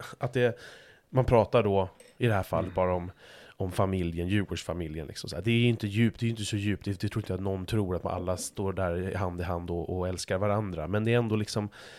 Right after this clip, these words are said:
Speaker 1: eh, för, jag, jag,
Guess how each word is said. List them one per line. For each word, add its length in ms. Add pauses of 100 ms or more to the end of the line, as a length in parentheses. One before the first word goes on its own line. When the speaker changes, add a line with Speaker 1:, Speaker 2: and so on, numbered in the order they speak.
(360)
Speaker 1:
eh, 640 (220)
för, 360 (1800)
jag, 180
jag, 220